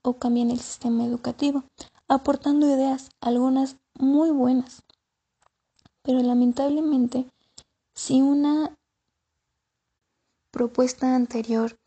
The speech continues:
estaba dando frutos y resultados, no podremos darnos cuenta o que tenga una continuidad, ya que modifican muchas cosas, hay muchos cambios y pues muchas cosas se pierden.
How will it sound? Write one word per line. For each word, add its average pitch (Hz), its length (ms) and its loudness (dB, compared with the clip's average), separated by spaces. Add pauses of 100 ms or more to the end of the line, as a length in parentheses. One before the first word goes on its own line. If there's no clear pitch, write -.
(160)
estaba 254 420 -2
dando 240 300 0
frutos 240 500 -6
y 240 80 -6
resultados, 247 760 -4 (440)
no 269 120 0
podremos 254 600 0
darnos 233 400 -4
cuenta 247 580 -4 (180)
o - 160 -10
que - 140 -14 (160)
tenga 247 300 -2
una 233 280 -2
continuidad, 240 720 -4 (480)
ya 247 160 -6
que 254 480 -2 (260)
modifican 254 720 2
muchas 262 440 -2
cosas, 254 500 -4 (300)
hay 254 160 0
muchos 254 400 0
cambios 247 580 0 (840)
y 240 100 -6
pues 247 240 0
muchas 254 360 0
cosas 247 300 -10
se - 140 -8
pierden. 262 440 -4